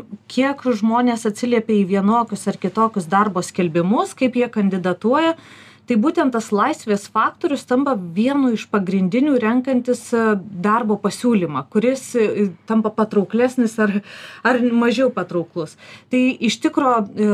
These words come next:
laisvės faktorius i-, yra itin svarbus darbo rinkoje ir įmonės, e, kiek mes bendraujame su įvairiausiais verslais, e,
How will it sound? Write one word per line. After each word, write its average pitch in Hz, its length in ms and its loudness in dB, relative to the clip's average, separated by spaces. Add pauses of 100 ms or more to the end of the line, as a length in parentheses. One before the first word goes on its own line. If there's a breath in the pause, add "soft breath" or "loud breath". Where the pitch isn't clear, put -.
(100)
laisvės 226 640 0
faktorius 233 540 0
i-, 226 180 0
yra 226 420 0
itin 254 300 0
svarbus 185 720 -2
darbo 262 400 0
rinkoje 285 680 -2
ir 220 180 0
įmonės, 247 640 0 (520 loud breath)
e, 190 260 0
kiek 220 260 -2
mes 214 240 0
bendraujame 214 720 2
su 208 160 -6
įvairiausiais 208 840 0
verslais, 220 720 0
e, 208 180 2